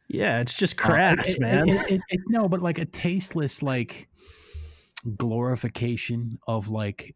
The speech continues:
Speaker 2: mental illness and drug problems.
Speaker 1: Oh, yeah, definitely, for
Speaker 2: You know?
Speaker 1: sure.
Speaker 2: And it's like,
Speaker 1: Yeah.
Speaker 2: fuck that shit. Fuck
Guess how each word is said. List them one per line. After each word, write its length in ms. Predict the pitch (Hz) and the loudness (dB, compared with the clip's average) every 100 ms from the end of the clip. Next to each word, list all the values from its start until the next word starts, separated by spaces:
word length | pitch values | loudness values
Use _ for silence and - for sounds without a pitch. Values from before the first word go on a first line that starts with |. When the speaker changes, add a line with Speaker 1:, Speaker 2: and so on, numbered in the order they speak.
| - | -4
Speaker 2:
mental 500 | 104 107 104 107 - | -2 -2 -2 -6 -4
illness 480 | 110 104 104 107 - | -4 -2 -2 -4 -6
and 180 | 110 98 | -6 -6
drug 340 | 101 101 98 98 | -4 -4 -4 -4
problems. 640 | 107 107 113 120 123 - | -2 -2 -4 -6 -8 -4
Speaker 1:
Oh, 160 | 294 320 | -2 0
yeah, 260 | 240 - 110 | 0 0 0
definitely, 520 | 110 - 87 73 71 | 0 0 -2 -4 -8
for 140 | - | -2
Speaker 2:
You 80 | 131 | 2
know? 100 | 139 | 2
Speaker 1:
sure. 200 | 135 80 - | 2 0 -2
Speaker 2:
And 140 | 147 151 | -4 -2
it's 160 | 151 | -2
like, 160 | 160 156 | 0 0
Speaker 1:
Yeah. 120 | 82 | 0
Speaker 2:
fuck 280 | 226 127 104 - | 0 0 0 -4
that 200 | 104 101 | -4 -4
shit. 520 | - 113 110 104 - - | -4 -4 -4 -4 -10 -20
Fuck 200 | - - | -6 0